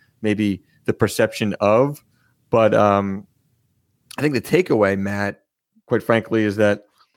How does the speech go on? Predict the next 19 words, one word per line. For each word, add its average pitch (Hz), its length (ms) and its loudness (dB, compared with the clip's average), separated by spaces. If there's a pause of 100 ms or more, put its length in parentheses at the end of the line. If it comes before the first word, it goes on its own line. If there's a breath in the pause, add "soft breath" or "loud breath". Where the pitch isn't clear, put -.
(280)
uh, 101 220 -2
it's - 180 -8
such - 300 -2
a 123 80 2
gradual 113 1040 -2 (300)
thing 110 640 -2
over 104 600 0 (920)
a - 40 -8
fairly 123 320 0
long 113 600 0 (220)
span 117 400 -2
of 98 140 -6
time, 104 600 0 (280)
you - 40 -8
know, 110 140 2
often 113 220 -2
case 107 320 -2
ten 107 340 -2
to 98 240 -4